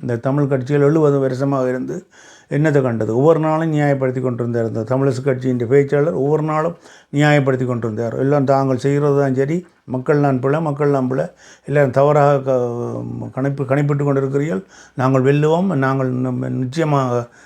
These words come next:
நிறைய ஆசனங்களை பெறுவோம் என்றெல்லாம் சொன்னார். இதுல அவர் சொன்னதை ஒன்றை ஞாபகப்படுத்த விரும்புகிறேன் நான். இப்போ அவர் சொன்னவர், "தேசிய பட்டியலில் ஒரு போதும் தான்,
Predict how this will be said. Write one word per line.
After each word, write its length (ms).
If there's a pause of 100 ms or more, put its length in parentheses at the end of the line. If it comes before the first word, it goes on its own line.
(100)
நிறைய 280
ஆசனங்களை 460
பெறுவோம் 420
என்றெல்லாம் 360
சொன்னார். 500 (420)
இதுல 200
அவர் 160
சொன்னதை 360
ஒன்றை 260
ஞாபகப்படுத்த 520
விரும்புகிறேன் 400
நான். 180
இப்போ 340 (340)
அவர் 160
சொன்னவர், 360
"தேசிய 400
பட்டியலில் 440
ஒரு 140
போதும் 280
தான், 360